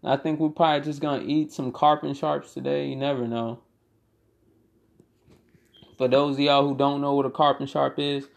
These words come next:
that is a sandwich. That is a sandwich.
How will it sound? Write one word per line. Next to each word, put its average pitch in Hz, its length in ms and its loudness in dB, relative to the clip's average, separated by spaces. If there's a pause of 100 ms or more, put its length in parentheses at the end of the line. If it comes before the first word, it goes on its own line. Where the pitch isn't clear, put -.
(200)
that 151 220 2
is 156 160 0
a 160 160 0
sandwich. 151 920 -4 (500)
That 151 140 -2
is 131 120 -4
a - 20 -16
sandwich. 135 720 -8